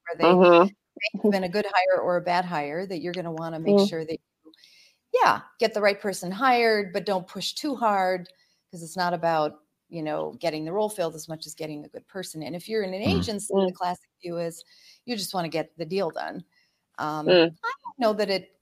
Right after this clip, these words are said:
Speaker 1: is
Speaker 2: Mm.
Speaker 1: male or female, though. Ma-, I don't know.
Speaker 2: I think it's more, it's not you, so it's almost easier 'cause it's not you. Thank you for that comment, Cindy. Um,
Speaker 3: Yeah.
Speaker 2: Jayashri has a great comment here.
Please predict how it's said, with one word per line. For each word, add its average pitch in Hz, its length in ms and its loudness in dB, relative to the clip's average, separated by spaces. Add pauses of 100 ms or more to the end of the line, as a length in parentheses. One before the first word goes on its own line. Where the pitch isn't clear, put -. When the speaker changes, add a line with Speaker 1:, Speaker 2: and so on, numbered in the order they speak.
(480)
Speaker 1:
is 185 200 -4
Speaker 2:
Mm. 240 400 6
Speaker 1:
male 208 260 0
or 190 180 -4
female, 165 600 -8
though. - 400 -12
Ma-, - 220 -14
I 247 80 -12
don't 151 180 -10
know. - 160 -12
Speaker 2:
I 247 140 8
think 233 180 10
it's 196 240 8
more, 190 320 12
it's 156 220 6
not 175 200 8
you, 151 380 8
so 156 180 2
it's - 140 0 (120)
almost 170 360 2
easier 147 420 8 (760)
'cause 165 120 8
it's - 240 4
not 156 240 6
you. 147 300 10 (1040)
Thank 208 220 6
you 208 80 8
for 190 80 4
that 185 160 8
comment, 151 320 0
Cindy. 160 320 0 (260)
Um, 254 140 8
Speaker 3:
Yeah. 196 60 4
Speaker 2:
Jayashri 240 520 10
has 214 200 4
a 180 40 0
great 175 360 4
comment 156 340 -2
here. 156 260 -2